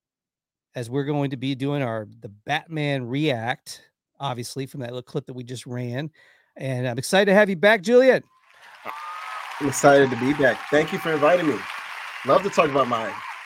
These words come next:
Speaker 2: favorite superhero of all time. So, yes, thank you for having me. I really appreciate it, Steven.
Speaker 1: I, I j-, I, like, I couldn't imagine having anyone else on the, the Batman. I know it's your, one of your, like, your all-time favorite things, correct?
Speaker 2: Yes, absolutely all-time favorite. Um,
Speaker 1: Yeah.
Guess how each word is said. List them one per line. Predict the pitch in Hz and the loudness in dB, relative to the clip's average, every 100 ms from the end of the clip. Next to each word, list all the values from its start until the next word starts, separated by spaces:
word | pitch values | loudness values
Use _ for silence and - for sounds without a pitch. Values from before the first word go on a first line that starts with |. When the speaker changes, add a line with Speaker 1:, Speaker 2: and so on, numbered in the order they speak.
| - | -2
Speaker 2:
favorite | 160 139 123 | 2 2 2
superhero | - 120 113 113 104 101 | -4 -6 -4 -4 -4 -4
of | |
all | 107 95 | -6 -6
time. | - 90 - | -8 -12 -12
So, | - 110 | -6 -4
yes, | 110 110 - - | -4 -6 -8 -10
thank | 127 120 | -8 -8
you | 113 | -6
for | 110 | -4
having | 104 95 | -4 -8
me. | 98 - 104 | -16 -16 -12
I | |
really | 110 117 110 | -10 -6 -8
appreciate | 101 95 - 98 | -6 -10 -10 -16
it, | |
Steven. | - - - _ _ _ _ _ | -18 -20 -20 _ _ _ _ _
Speaker 1:
I, | - 160 147 | -2 0 0
I | 147 | -2
j-, | 127 127 147 | -6 -8 -10
I, | 123 127 | -10 -6
like, | 135 123 | -6 -6
I | |
couldn't | 107 156 139 | -6 -4 -2
imagine | 131 143 170 | -2 -2 -2
having | 131 123 | -4 -2
anyone | 127 123 | -2 -2
else | 123 131 - | -2 -2 -2
on | 143 196 147 | -2 0 -2
the, | 123 - 147 | -6 -12 -14
the | 127 | -12
Batman. | 110 127 185 190 127 113 | -6 -4 -4 -6 -8 -6
I | |
know | 117 131 | -4 -4
it's | 135 - | -4 -8
your, | 135 | -8
one | 131 127 | -6 -4
of | 135 | -2
your, | 135 | -4
like, | - | -6
your | 120 135 _ - - | -10 -10 _ -20 -2
all-time | 190 185 196 175 | 2 2 2 2
favorite | - 160 120 | 2 2 2
things, | 180 135 - | 0 0 -2
correct? | - 139 147 - _ - | -2 0 0 -6 _ -6
Speaker 2:
Yes, | 139 117 - - - | -2 -2 -6 -10 -2
absolutely | 139 131 131 123 110 | -2 -2 -4 -4 -2
all-time | 104 98 98 | -2 -4 -8
favorite. | 87 76 - - _ - | -10 -14 -18 -20 _ -6
Um, | 123 117 113 | -4 -2 0
Speaker 1:
Yeah. | 127 | -2